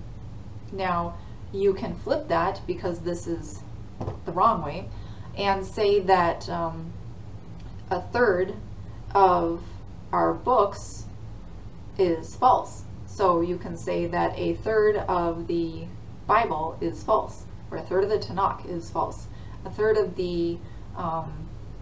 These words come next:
uh, Quran is false, a third of the, um, the Hindu one was false. So in that way, it's kind of interesting because it's,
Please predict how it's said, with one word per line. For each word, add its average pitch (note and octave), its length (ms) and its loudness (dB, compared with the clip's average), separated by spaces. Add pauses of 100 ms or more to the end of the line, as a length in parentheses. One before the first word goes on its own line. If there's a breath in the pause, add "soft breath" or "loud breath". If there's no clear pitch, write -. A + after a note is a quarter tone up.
(500)
uh, E3 240 -6 (320)
Quran F3 440 0
is - 140 -10
false, - 420 -4
a E3+ 120 -2
third F#3 360 4 (100)
of E3 360 0 (720 loud breath)
the, E3+ 520 0
um, D#3 560 -6 (400)
the F3+ 120 0
Hindu F3 320 -2
one D#3+ 280 -8
was D3 220 -8
false. - 340 -2 (320 loud breath)
So F#3 560 2 (1300)
in G3+ 140 -4
that B3 260 4
way, A3+ 320 6
it's F#3+ 220 4
kind A3 200 0
of F#3 60 2
interesting F#3 500 -2
because F3 240 -4
it's, - 300 -6